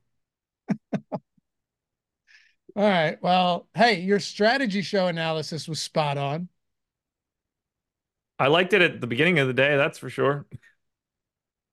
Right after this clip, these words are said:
Speaker 1: It's a real tough spot here, though, for, it's, is, is a difficult matchup for the San Antonio Spurs.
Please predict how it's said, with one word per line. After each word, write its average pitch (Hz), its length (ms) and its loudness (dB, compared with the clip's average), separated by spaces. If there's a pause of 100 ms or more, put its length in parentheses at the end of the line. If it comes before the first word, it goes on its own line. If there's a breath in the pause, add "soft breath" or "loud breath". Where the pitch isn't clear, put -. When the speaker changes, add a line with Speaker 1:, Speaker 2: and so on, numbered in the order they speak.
(560)
Speaker 1:
It's 226 160 0
a 220 60 6
real 196 260 4
tough 165 260 0
spot 143 480 -6
here, 131 240 -8
though, 123 300 -12
for, 135 400 -12 (560)
it's, 196 160 -10
is, 247 300 -2
is 226 300 2
a 190 60 0
difficult 165 480 -4
matchup 147 460 -6 (520)
for 170 120 -4
the 165 80 0
San 170 240 -2
Antonio 147 460 -4
Spurs. 135 600 -10